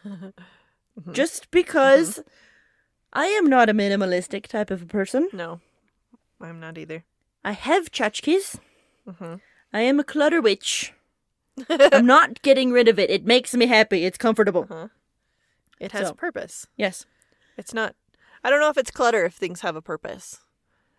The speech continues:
Speaker 1: And,
Speaker 2: I feel like
Speaker 1: and a
Speaker 2: some
Speaker 1: lot
Speaker 2: people
Speaker 1: of,
Speaker 2: think it is. <laughs>
Speaker 1: well, that's their problem.
Speaker 2: Yes.
Speaker 1: <laughs>
Speaker 2: I guess more what, what I would def-, define that is,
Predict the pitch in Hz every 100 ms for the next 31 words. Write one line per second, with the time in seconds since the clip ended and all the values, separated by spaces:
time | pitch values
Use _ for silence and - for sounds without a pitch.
0 | _ - 196 175 370 415 370 330 302 -
1 | 294 285 262 277 - - 330 415 381 330
2 | 339 214 202 196 - - - _ _ _
3 | _ _ _ _ _ - 127 - 214 _
4 | - _ _ 202 196 - - - - -
5 | - - - 370 - _ - - - -
6 | - _ _ _ _ - - - - 240
7 | 285 226 240 233 214 202 - _ - 202
8 | _ _ _ - 196 208 - 202 196 185
9 | 185 180 156 185 - - - 185 - 190
10 | 175 180 160 147 160 156 - -